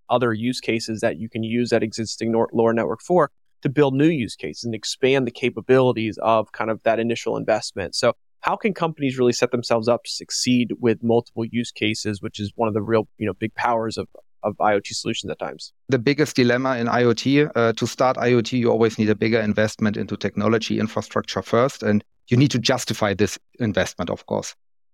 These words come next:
Speaker 2: And most of the times, or many cases, it's not just one use case which brings up the return on invest for the whole infrastructure. You need to do a couple of use cases, but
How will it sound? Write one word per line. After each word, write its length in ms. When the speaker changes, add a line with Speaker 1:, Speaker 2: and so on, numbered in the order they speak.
Speaker 2:
And 360
most 400
of 160
the 100
times, 460
or 140
many 260
cases, 680
it's 260
not 220
just 320
one 260
use 240
case 380
which 240
brings 280
up 320
the 460
return 360
on 120
invest 340
for 160
the 100
whole 200
infrastructure. 640
You 100
need 160
to 60
do 180
a 60
couple 320
of 120
use 220
cases, 520
but 160